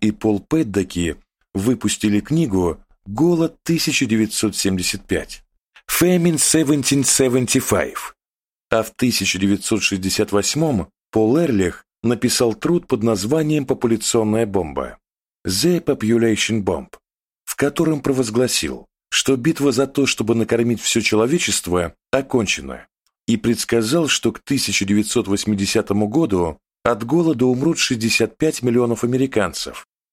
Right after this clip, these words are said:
и четыре миллиарда прочих жителей планеты. Читатели журнала New York Times Magazine познакомились с военно-медицинским термином «триаж»,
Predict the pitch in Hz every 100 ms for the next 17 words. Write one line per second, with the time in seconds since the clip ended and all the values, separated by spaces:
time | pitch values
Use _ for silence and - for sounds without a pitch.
0 | _ _ 120 107 - - 101 98 104 131
1 | 156 131 151 - 143 160 - 139 101 107
2 | 101 95 92 110 120 101 - 65 _ _
3 | _ _ _ _ _ - 127 - 170 165
4 | 143 117 123 123 135 127 123 107 120 110
5 | 113 98 - 113 107 101 - 165 117 90
6 | 87 80 73 _ _ - 113 135 147 196
7 | 175 160 143 - 139 131 135 120 113 107
8 | 110 - 110 - 110 107 165 151 151 147
9 | 127 135 135 82 - -